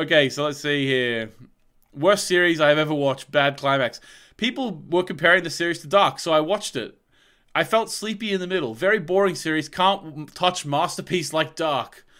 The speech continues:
What is happening? Like, what, what is happening here?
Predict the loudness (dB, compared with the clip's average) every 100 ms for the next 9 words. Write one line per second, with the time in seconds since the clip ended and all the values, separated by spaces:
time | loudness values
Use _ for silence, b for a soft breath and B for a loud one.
0 | b b -6 -4 -4 -6 -2 -2 -2 -2
1 | -2 -6 -20 _ _ _ _ _ _ _
2 | _ _ -20 -20 _ _ -10 -10 -10 -10
3 | 2 4 2 -4 0 2 2 -2 -4 -2
4 | -2 -4 -4 -4 -8